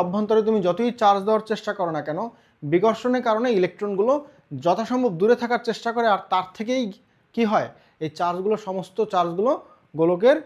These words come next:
পৃষ্ঠে ছড়িয়ে পড়ে। ঠিক আছে? তাহলে আমাদের এই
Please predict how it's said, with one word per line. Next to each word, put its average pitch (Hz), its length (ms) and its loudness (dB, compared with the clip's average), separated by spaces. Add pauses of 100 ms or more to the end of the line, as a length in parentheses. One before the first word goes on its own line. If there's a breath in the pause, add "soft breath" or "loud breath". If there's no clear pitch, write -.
(220)
পৃষ্ঠে 214 360 -2
ছড়িয়ে 127 300 -2
পড়ে। - 160 -20 (380)
ঠিক 302 140 0
আছে? 170 140 -10 (480 soft breath)
তাহলে 208 200 6 (100)
আমাদের 196 260 8 (540)
এই 165 60 -6